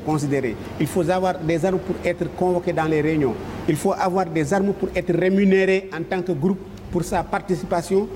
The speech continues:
à la gestion de la paix. Or, vous savez que les armes, ça se vend comme de petits pains dans cette zone-là. Donc depuis l'éclatement de la Libye, les, les, les armes, c'est, c'est, c'est, c'est, c'est, c'est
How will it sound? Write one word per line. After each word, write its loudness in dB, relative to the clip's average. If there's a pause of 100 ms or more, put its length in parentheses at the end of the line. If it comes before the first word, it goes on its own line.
(120)
à -2
la 0
gestion -2
de 0
la -2
paix. -6 (760)
Or, -4 (640)
vous -4
savez -2
que -6
les -2
armes, -4
ça -10
se -10
vend -4 (160)
comme -2
de -2
petits -2
pains -2 (240)
dans -6
cette -6
zone-là. -4 (720)
Donc -2
depuis 0 (400)
l'éclatement -2
de -2
la -2
Libye, 2 (100)
les, -6 (160)
les, -4
les -2
armes, -2
c'est, -6
c'est, -8 (280)
c'est, -4
c'est, -2
c'est, -6 (360)
c'est -4